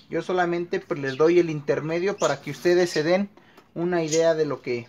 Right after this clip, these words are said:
pues, vamos a revisar. Entonces, yo voy a revisar con presión. Si esta prueba está correctamente, pues, vamos a revisar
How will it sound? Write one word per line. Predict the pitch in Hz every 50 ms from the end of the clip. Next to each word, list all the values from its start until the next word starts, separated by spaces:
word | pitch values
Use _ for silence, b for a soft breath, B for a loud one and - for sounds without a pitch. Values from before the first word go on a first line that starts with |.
| _ _
pues, | - 127 120 120
vamos | 135 135 139 143 139 - -
a | 120
revisar. | 113 120 120 117 120 120 - - 110 110 - -
Entonces, | - 123 123 - 190 208 214 202 208 175 - - - _ b b b b b b b b -
yo | 143 165
voy | 175 202 214
a | 208
revisar | 202 202 202 190 190 214 214 202 202
con | 214 208 196
presión. | - 208 214 - 226 233 226 214
Si | - - 190
esta | 214 240 247 - 247 202 - -
prueba | - - 233 247 240 233 214 202 196 202 202 - b b b b b b b b b
está | 151 156 - - 196 202 202
correctamente, | - 202 190 - 196 196 196 - - 202 208 214 226 226 220 220 - 208 214 220 214 - - _ _ b b b b b b -
pues, | 135 127
vamos | 151 160 170 175 170 180
a | 156
revisar | 156 151 147 139 135 - 190 190 196 202 202